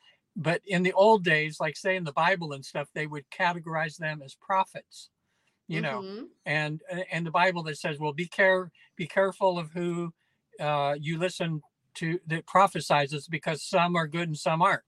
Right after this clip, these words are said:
Speaker 1: you know. Well, it's just like with
Speaker 2: Exactly.
Speaker 1: mediums, you know, there's some mediums that probably, uh,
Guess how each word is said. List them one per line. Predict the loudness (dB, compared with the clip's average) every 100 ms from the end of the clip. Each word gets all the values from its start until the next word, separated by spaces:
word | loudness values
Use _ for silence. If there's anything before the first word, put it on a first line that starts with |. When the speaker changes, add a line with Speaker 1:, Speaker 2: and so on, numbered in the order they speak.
| _ _ _
Speaker 1:
you | -8 -2
know. | -2 -2 _ _ _
Well, | -2 -2
it's | -2
just | 0 2
like | 0
with | -2
Speaker 2:
Exactly. |
Speaker 1:
mediums, | -2 -2 -2 -4 -4
you | -6
know, | -4 -4
there's | -6 -4
some | -4
mediums | -2 -2 -2 -4 -4
that | -8 -2
probably, | -2 0 -2 -2 -4 -6 _ _ _ _
uh, | 0 0